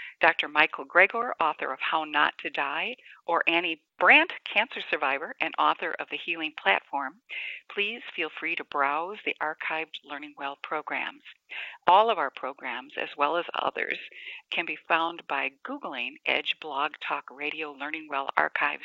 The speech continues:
and scrolling down to the name of the guest that you'd like to hear. So we hope you and other family members and friends will take advantage of these archives to listen to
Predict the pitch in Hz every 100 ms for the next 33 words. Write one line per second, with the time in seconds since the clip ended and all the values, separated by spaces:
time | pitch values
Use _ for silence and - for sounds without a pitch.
0 | - - - - 160 - - 262 294 262
1 | 185 180 180 147 147 160 170 170 147 160
2 | - 143 - - - _ - - 139 131
3 | 127 - - - 139 - 139 123 - -
4 | - - - - - 151 139 - 165 -
5 | 151 175 185 196 - 135 131 - 165 165
6 | - 170 165 160 151 151 143 143 - 170
7 | 175 180 190 - - - - 151 156 -
8 | 240 240 196 180 180 180 - 147 143 131
9 | - 160 151 - 151 147 147 - - 143
10 | 165 - 160